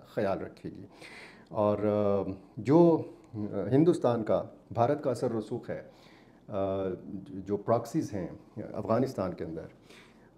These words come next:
अ, जब हमारी, अ, दोस्ताना हुकूमत काबुल में कायम होगी तो हिंदुस्तान के मफादात जो हैं उनको बड़ा नुकसान पहुँचेगा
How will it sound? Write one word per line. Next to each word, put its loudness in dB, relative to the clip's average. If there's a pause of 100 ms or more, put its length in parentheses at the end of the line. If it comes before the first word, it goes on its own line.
(140)
अ, -2
जब 2
हमारी, 0
अ, -12
दोस्ताना -4
हुकूमत -4
काबुल -2
में -4 (360)
कायम 4
होगी -4 (340)
तो 6
हिंदुस्तान -2
के -4
मफादात -6
जो -10
हैं -12 (420)
उनको -6
बड़ा 0
नुकसान -6
पहुँचेगा -8